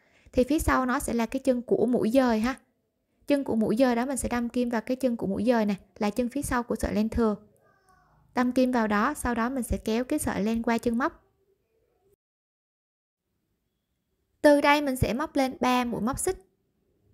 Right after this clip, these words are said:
Một, hai và ba. Đây sẽ tính là một mũi móc ha. Tiếp tục di chuyển kim đến cái chân của mũi kép đơn đầu tiên ở phía dưới, tức là chân mình vừa móc mũi dời kết thúc vòng phía dưới,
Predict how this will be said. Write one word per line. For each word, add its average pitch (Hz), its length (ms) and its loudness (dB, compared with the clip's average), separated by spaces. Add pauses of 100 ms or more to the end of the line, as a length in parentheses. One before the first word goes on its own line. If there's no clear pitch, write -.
(640)
Một, 220 420 2 (580)
hai 254 360 0 (480)
và 233 160 0
ba. 247 300 2 (160)
Đây 254 120 4
sẽ - 120 -2
tính 226 180 -2
là 294 120 -2
một 226 200 0
mũi - 120 -4
móc 277 200 -2
ha. 277 160 -2 (840)
Tiếp - 180 2
tục 254 180 2
di 269 120 2
chuyển 226 200 -4
kim 262 200 0
đến 254 140 0
cái 330 100 0
chân 262 220 0
của 190 100 -2
mũi 208 260 0
kép 339 200 -4
đơn 247 220 0
đầu 226 180 0
tiên 233 220 0
ở 202 60 -4
phía 254 180 -4
dưới, 254 240 2
tức 320 220 -4
là 254 100 0
chân 240 220 0
mình 220 120 0
vừa 214 120 0
móc 240 220 -6
mũi 190 140 -6
dời 226 140 2
kết 277 200 -6
thúc 311 140 -6
vòng 208 140 -2
phía 240 120 -4
dưới, 240 260 2